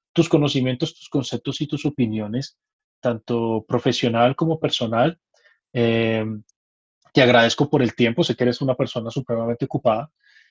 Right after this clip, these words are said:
y, y, y pues nada, yo espero que allá en los Emiratos Árabes, pues, también la situación,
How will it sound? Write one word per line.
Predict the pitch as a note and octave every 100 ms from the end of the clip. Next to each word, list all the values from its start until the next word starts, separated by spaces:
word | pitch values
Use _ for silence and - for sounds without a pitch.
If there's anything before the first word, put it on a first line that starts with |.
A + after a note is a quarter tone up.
| _ -
y, | A#2+ A#2 A2+ A2+ A2 G#2+ G#2+
y, | G2+ G2+ - _ _ _ _ B2 A2+ A2 G#2+ G#2+ G#2 G2+ G#2
y | - A2
pues | A2 G2
nada, | A#2 G#2 -
yo | A2 A2
espero | A2 - B2+ B2
que | - C3+ A#2+ A2
allá | A2+ A#2 A2+
en |
los | B2 D3
Emiratos | C3 A#2 A2 B2 C3+
Árabes, | B2 B2 B2+ - _ _ _ _ -
pues, | A#2+ A2 - -
también | B2+ A#2+ A2+
la | A2+
situación, | C#3 C3 - A#2+ A2+